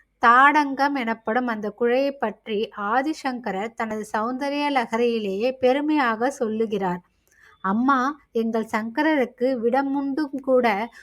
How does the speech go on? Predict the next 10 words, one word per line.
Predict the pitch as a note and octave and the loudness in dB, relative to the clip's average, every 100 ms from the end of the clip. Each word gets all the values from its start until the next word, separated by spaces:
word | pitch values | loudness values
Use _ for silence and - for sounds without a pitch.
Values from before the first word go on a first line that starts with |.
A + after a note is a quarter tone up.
| - | -8
ஒன்றும் | A3+ B3+ C#4+ D#4+ | -2 -2 0 0
ஆகவில்லை. | C4 G#3+ A#3+ B3 A#3 G3 F3+ - _ _ | 0 -2 0 0 0 0 -4 -8 _ _
ஏன் | A3 B3 C#4 | -2 0 0
தெரியுமா? | D4 C4+ C4+ C4 C#4 C#4 - _ | 0 0 0 2 0 0 -16 _
எல்லாம் | A3 A3+ C4 C4+ A3+ B3+ | 0 2 4 4 2 0
உனது | B3 A#3+ A3+ A3 | -4 -2 -2 -2
தாடங்க | A3 G#3+ B3+ C#4 C4+ C#4+ C4 | 0 2 2 0 0 0 0
மகிமையால்தான்" | G#3+ A#3+ B3+ C4 B3 A#3+ A#3+ B3 C#4 | -2 -2 0 0 0 0 0 0 -2
என்று | A#3+ G3+ B3 | -4 -4 -4
சொல்கிறார். | A#3+ G3 G3 G3+ F#3 F3+ | -4 -6 -4 -2 -2 -6